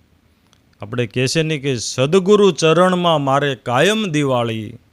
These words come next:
કદીએ ન ભાળે મેં તો રાત અંધેરી. કાયમ દિવાળી. રાત અંધારી એટલે રાત જ નહીં. આજે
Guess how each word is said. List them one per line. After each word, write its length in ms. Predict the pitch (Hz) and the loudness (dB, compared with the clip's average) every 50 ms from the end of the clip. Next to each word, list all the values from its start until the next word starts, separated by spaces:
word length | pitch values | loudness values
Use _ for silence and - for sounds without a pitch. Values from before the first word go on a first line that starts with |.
| _ _ _ _ _ _ _ _ _ _ _ _ _ _ _ _ _ _ _ | _ _ _ _ _ _ _ _ _ _ _ _ _ _ _ _ _ _ _
કદીએ 400 | 147 156 170 175 220 220 226 226 | 2 2 6 6 8 8 8 8
ન 100 | 226 226 226 202 143 135 | 8 6 4 4 4 4
ભાળે 280 | 135 143 160 175 196 202 190 175 | 6 6 6 6 4 2 2 2
મેં 180 | 170 170 170 170 208 | 0 0 0 2 2
તો 60 | 196 165 127 | 2 2 4
રાત 340 | 113 107 110 127 156 175 - 190 151 | 4 4 6 6 6 6 4 -2 -4
અંધેરી. 640 | 143 143 123 113 127 127 120 113 113 104 101 107 - _ _ _ _ _ _ _ _ _ _ _ _ _ _ _ _ _ _ _ _ _ _ _ _ _ _ _ _ _ - | -4 -4 -4 -2 -2 -2 -2 -4 -8 -10 -10 -14 -20 _ _ _ _ _ _ _ _ _ _ _ _ _ _ _ _ _ _ _ _ _ _ _ _ _ _ _ _ _ 4
કાયમ 320 | 160 196 214 214 196 170 143 | 4 6 6 4 2 0 0
દિવાળી. 540 | 143 139 123 110 101 95 90 90 95 104 95 - _ _ _ _ _ _ _ _ _ _ _ _ _ _ _ _ _ _ _ _ _ _ _ _ _ _ _ _ _ _ _ _ _ | 2 2 2 0 0 -2 -6 -8 -12 -14 -18 -20 _ _ _ _ _ _ _ _ _ _ _ _ _ _ _ _ _ _ _ _ _ _ _ _ _ _ _ _ _ _ _ _ _
રાત 340 | 101 117 127 151 170 156 165 156 | 0 4 6 6 6 6 4 4
અંધારી 380 | 156 147 160 175 185 185 185 175 | 6 6 8 8 8 6 6 4
એટલે 180 | 175 185 180 151 135 | 4 4 4 6 6
રાત 280 | 131 135 147 143 - 214 | 6 6 6 6 4 2
જ 200 | 214 180 165 165 160 | 2 2 0 -2 -2
નહીં. 200 | 135 107 - - 95 - _ _ _ _ _ _ _ _ _ _ _ _ _ _ _ _ _ _ _ _ _ _ _ _ _ _ _ _ _ _ _ _ _ _ _ _ _ - | -2 -4 -6 -10 -16 -20 _ _ _ _ _ _ _ _ _ _ _ _ _ _ _ _ _ _ _ _ _ _ _ _ _ _ _ _ _ _ _ _ _ _ _ _ _ -10
આજે 220 | 107 113 123 143 | -8 -6 -4 -4